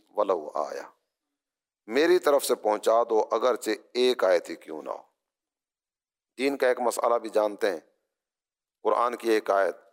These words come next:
مصطفیٰ کریم صلی اللہ تعالیٰ علیہ وسلم کا کوئی ایک فرمان، دوبارہ عرض کروں گا، جو مستند ذرائع سے آپ تک پہنچا ہو، ہوائی باتیں نہیں،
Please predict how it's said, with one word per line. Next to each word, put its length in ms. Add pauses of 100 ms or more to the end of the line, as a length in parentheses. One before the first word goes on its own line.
(140)
مصطفیٰ 400
کریم 240
صلی 160
اللہ 320
تعالیٰ 420
علیہ 140
وسلم 380
کا 100
کوئی 200
ایک 180
فرمان، 400 (1000)
دوبارہ 280
عرض 220
کروں 260
گا، 100
جو 100
مستند 680 (140)
ذرائع 320
سے 160
آپ 160
تک 220
پہنچا 320
ہو، 120 (680)
ہوائی 220
باتیں 320
نہیں، 180